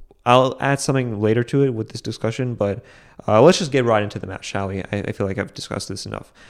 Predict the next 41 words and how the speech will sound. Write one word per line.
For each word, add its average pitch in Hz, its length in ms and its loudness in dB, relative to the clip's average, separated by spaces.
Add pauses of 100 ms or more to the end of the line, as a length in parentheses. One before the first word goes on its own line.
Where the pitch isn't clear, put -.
(160)
Uh, 104 160 4
but 113 120 4
yes, 101 360 0
Taylor 156 260 6
Fritz 127 300 -2
beat 123 160 -2
Rafa 113 260 0
Nadal 104 200 0
six - 200 -8
three, 113 140 -2
seven 101 260 -4
six. 98 520 -6 (1160)
And 123 120 2
if 127 60 2
you 170 100 6
didn't 160 200 4
watch 107 360 0
the 107 60 -10
match, 98 400 -10 (400)
uh, 95 500 -2 (220)
you 127 140 -2
missed 147 280 -2
quite 113 200 2
a 104 40 2
lot. - 420 -6
First 120 260 0
off, 107 140 -2
you 113 80 -4
missed 120 420 -4 (280)
Rafa 110 300 0
Nadal's 101 260 0
first 113 400 -2
loss 101 500 -4
of 101 240 -8
tw-, - 220 -14
of 107 180 0
the 107 80 -2
twenty 101 220 -6
twenty-two 101 460 -6
calendar 101 360 -4
year. 117 400 4